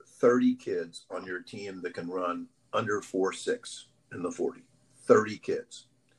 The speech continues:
Uh, first of all, you must have prioritized speed in the off season because that doesn't happen normally. You know, if you see a turtle on a fence post, it didn't get there by accident. And by the way,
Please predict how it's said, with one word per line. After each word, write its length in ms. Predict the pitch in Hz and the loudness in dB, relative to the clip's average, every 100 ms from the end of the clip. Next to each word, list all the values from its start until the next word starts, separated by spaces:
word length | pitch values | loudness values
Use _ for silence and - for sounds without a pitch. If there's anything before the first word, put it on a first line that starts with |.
| _ - - - - - | _ -20 -20 -20 -20 -8
Uh, 180 | 87 80 | -4 -2
first 280 | - 156 - | 4 4 4
of 60 | |
all, 220 | 107 87 - _ | 2 2 -6 _
you 140 | 104 110 | -12 -2
must 300 | 110 131 - | 0 0 -2
have 160 | 107 | -4
prioritized 640 | - 104 107 101 - 87 | 0 2 4 2 0 -4
speed 280 | - - 104 | -8 -10 -10
in 80 | 87 | -8
the 100 | 90 | -4
off 180 | 90 85 | -4 -4
season 340 | - 95 85 | -8 -10 -10
because 220 | 78 - | -10 -2
that 180 | - 95 | 2 4
doesn't 180 | 117 95 | 2 2
happen 340 | 98 87 - - _ _ _ _ _ | -2 -4 -10 -20 _ _ _ _ _
normally. 580 | - 98 92 80 73 - _ - | -4 0 0 -4 -12 -16 _ -10
You 100 | 90 | -4
know, 100 | 87 | -4
if 140 | 85 | -4
you 80 | 92 | -6
see 140 | 85 107 | -6 -4
a 140 | 87 - | -4 -6
turtle 360 | - 113 98 90 | -4 0 0 -2
on 160 | 90 85 | -6 -8
a 40 | |
fence 260 | - 95 - | -6 -6 -4
post, 380 | 87 85 85 - - - - - | -2 -2 -4 -16 -20 -20 -20 -12
it 160 | - - | -10 -4
didn't 280 | 120 123 | -4 -2
get 220 | 113 113 - | -2 -2 2
there 200 | 104 98 | 4 4
by 120 | 90 | 2
accident. 560 | 85 85 82 - 71 - _ _ - | 0 -4 -4 -8 -10 -12 _ _ -10
And 160 | 87 85 | -4 4
by 180 | 107 | 8
the 140 | 123 120 | 8 6
way, 320 | 117 110 123 | 6 6 2